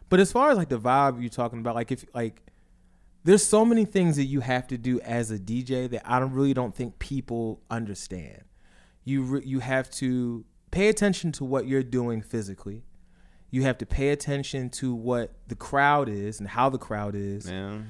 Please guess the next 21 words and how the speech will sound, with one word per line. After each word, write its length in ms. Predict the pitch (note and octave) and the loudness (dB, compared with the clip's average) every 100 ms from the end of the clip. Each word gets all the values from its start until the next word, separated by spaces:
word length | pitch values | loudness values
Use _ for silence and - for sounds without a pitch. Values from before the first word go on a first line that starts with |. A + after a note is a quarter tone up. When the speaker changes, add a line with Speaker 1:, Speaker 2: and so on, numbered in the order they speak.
| A2 | -12
Speaker 1:
You 140 | - D#3 | -2 0
have 240 | D#3 D#3 | 2 0
to 220 | - C#3 - | -2 -6 -4
maintain 580 | C3+ D3 D3 C#3+ D#3+ F3+ | 0 2 0 -2 0 2
a 60 | E3+ | 2
certain 400 | - F3 E3 D3+ | 4 2 2 2
level 360 | D3+ C#3+ C3+ | 2 4 2
of, 120 | B2 A#2 | 0 0
like, 400 | A2+ G#2+ G2 - - _ _ _ _ - | -2 -4 -6 -16 -20 _ _ _ _ -2
initial, 760 | C#3+ C3 C#3+ E3 E3+ D3+ - - | 0 2 2 2 2 2 2 -2
I 60 | B2 | -2
guess 240 | C#3 C3 | -2 -2
in 60 | C3 | -6
the 60 | |
sense 300 | A#2 C3+ B2+ | -6 -6 -6
of 60 | B2 | -6
the 80 | B2 | -2
word, 180 | B2+ | -2
integrity 760 | A2 A2 - C#3 C3+ A#2 A2+ A2 | -2 -4 -2 -2 0 -2 -2 -4
of, 160 | A#2 A2+ | -6 -2
like, 360 | A2+ G#2+ F#2+ | -2 -2 -6